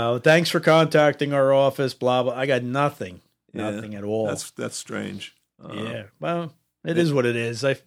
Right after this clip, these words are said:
Speaker 1: it's worth a try, right?
Speaker 2: Maybe he figures he's not gonna be around that long. Who knows?
Speaker 1: <laughs> He's still there, though.
Speaker 2: Again,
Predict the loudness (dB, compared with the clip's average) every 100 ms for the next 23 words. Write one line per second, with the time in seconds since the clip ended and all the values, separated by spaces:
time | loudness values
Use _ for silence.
0 | _ _ -10 2 2 2 -2 4 6 6
1 | 6 4 0 -8 _ _ -2 0 0 0
2 | -2 -2 -4 -4 -6 -4 -4 -4 -4 -6
3 | -6 -8 -8 -8 -8 -8 -8 -8 -8 -10
4 | 0 0 2 -2 -2 -8 -10 -8 -10 -10
5 | -16 -20 _ _ _ _ _ _ 0 0
6 | 6 8 8 6 6 6 6 6 2 -2
7 | -16 _ _ -10 2 6 6 6 0